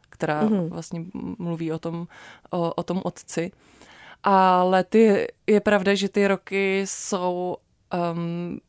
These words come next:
Speaker 1: braný jako to největší dílo i právě pro nějakou takovou ucelenost a pro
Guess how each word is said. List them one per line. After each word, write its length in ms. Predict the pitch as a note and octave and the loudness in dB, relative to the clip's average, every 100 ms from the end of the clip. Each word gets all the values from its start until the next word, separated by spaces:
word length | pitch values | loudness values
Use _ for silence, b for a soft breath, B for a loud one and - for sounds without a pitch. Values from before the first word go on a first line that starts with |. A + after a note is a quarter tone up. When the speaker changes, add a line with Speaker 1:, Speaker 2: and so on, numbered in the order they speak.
| - | -10
Speaker 1:
braný 480 | F3 F3+ F3 F3+ F3+ | 0 2 2 2 0
jako 200 | F3 - | -4 -4
to 120 | F#3 | -2
největší 480 | F3+ E3+ F3 - F3 | -2 -2 -6 -8 -10
dílo 440 | E3 F3 E3+ E3+ - | -4 0 0 -2 -4
i 60 | |
právě 600 | - F#3 E3 E3 E3+ F3 | -4 -2 0 -2 -2 -4
pro 220 | E3+ F3 | -2 -2
nějakou 360 | E3+ E3 E3 F#3 | -2 -2 -4 -8
takovou 280 | F3 - F3+ | -10 -8 -8
ucelenost 1080 | F3 - A#3 A#3 A3 G#3 G3+ G3+ - - - B B B B B _ | -8 -2 2 2 2 2 0 -4 -12 -18 -20 B B B B B _
a 400 | F#3 F3+ F3 E3+ - _ _ _ _ _ | 2 4 4 0 -4 _ _ _ _ _
pro 200 | - F#3 | 0 2